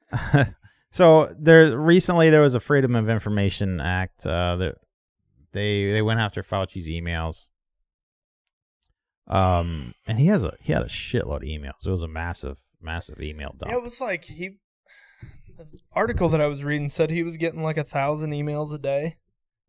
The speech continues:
Speaker 2: that he was replying to.
Speaker 1: How the f-, could you even possibly reply to that?
Speaker 2: I do not
Speaker 1: Like, you would
Speaker 2: know.
Speaker 1: literally do nothing all day long.
Speaker 2: Fuck, that would suck. Well, what else do you think he fucking does?
Speaker 1: Nothing. Um,
Speaker 2: Exactly.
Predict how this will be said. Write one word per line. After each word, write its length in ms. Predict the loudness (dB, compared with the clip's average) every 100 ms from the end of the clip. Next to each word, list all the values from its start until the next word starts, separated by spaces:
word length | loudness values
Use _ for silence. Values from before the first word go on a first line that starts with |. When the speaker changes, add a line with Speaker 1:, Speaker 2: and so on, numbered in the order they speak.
| -8
Speaker 2:
that 140 | 0 2
he 120 | 2
was 300 | 0 -4 -6
replying 640 | -4 -4 -4 -6 -4 -4
to. 300 | -4 -4 -4 -8
Speaker 1:
How 220 | -6 -4 -2
the 60 |
f-, 340 | -2 -4 -4 -4
could 160 | -2
you 60 | 0
even 240 | 0 -2
possibly 440 | 0 -2 -2 -2 -2
reply 400 | -2 -2 -2 -2
to 60 |
that? 160 | -6 -2
Speaker 2:
I 180 | 2 2
do 240 | 4 2
not 120 | 4
Speaker 1:
Like, 140 | 4 6
you 80 | 8
would 120 | 8
Speaker 2:
know. 40 |
Speaker 1:
literally 380 | 8 8 8 6
do 140 | 4 4
nothing 440 | 2 0 -4 -10 -6
all 160 | -6
day 160 | -4 -4
long. 140 | -4 -4 -4 -6
Speaker 2:
Fuck, 80 | -4
that 160 | -4 -4
would 140 | -6
suck. 400 | -8 -6 -8 -10 _ -20 -20 _ _
Well, 220 | -2 0
what 160 | 2 4
else 260 | 4 2 0
do 60 | -4
you 80 |
think 200 | -4 -4
he 100 | -4 -4 -4 -6
fucking 160 | -6
does? 320 | -6 -6 -8 _ _ -10
Speaker 1:
Nothing. 380 | -8 -8 -14 -20 _ -2
Um, 180 | 2
Speaker 2:
Exactly. 560 | 4 4 4 0 -8 -8